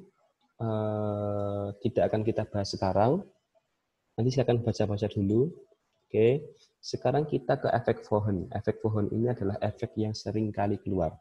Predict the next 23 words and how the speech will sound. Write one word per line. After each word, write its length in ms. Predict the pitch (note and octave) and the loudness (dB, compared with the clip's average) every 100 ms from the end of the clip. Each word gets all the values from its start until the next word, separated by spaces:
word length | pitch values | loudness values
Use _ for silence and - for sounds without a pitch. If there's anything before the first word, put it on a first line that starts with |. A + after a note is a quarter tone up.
| _ _ _ _ | _ _ _ _
Tapi 240 | G#2 - C#3 | -6 -2 -2
saat 240 | - - | -2 -2
kita 240 | - - | -4 -6
berbicara 440 | - A2 F#2+ F#2+ - | -6 -6 -6 -2 0
efek 200 | - - | 0 0
pohon, 400 | C3+ A#2 G2 A#2 - _ _ _ _ _ | 2 2 0 -4 -10 _ _ _ _ _
kita 320 | - - G#2+ | -8 -2 -2
harus 320 | A2 F#2+ G#2 - | -2 -2 -2 -4
belajar 360 | - F2 - F#2 | -4 -4 -2 -4
ini 120 | - F2+ | -4 -6
tadi. 260 | F2 - F#2 _ _ _ _ _ _ _ _ _ | -6 -8 -12 _ _ _ _ _ _ _ _ _
Suhu 520 | - A#2+ A#2+ B2 F#2+ - - _ | 0 2 6 4 4 -2 -18 _
yang 160 | G2 G2 | -2 -2
advance. 560 | - - F#2+ D2+ - - - _ _ _ _ - | -4 -2 0 0 -4 -14 -16 _ _ _ _ -4
Oke, 320 | C3 B2 - - - - _ | 4 4 4 -2 -18 -20 _
dalam 240 | C#3 D3+ G#3 | 6 8 8
suatu 320 | F#3+ D3+ C#3+ | 6 4 4
suhu, 480 | C#3 D#3 G#2 F2+ A#2 - _ _ - | 4 4 4 0 -2 -10 _ _ 0
itu 240 | B2 C3 C#3+ | 0 0 -2
dikenal 480 | A2+ G#2+ G2+ A#2 A#2+ - | -2 0 0 -2 -4 -6
istilah 400 | - G#2+ A2 A2+ | -4 0 0 0
namanya 480 | G2+ G2+ A2+ A2 | -2 0 2 0
lapisan 480 | G2+ - - G#2 A#2 | -2 -4 -2 -2 0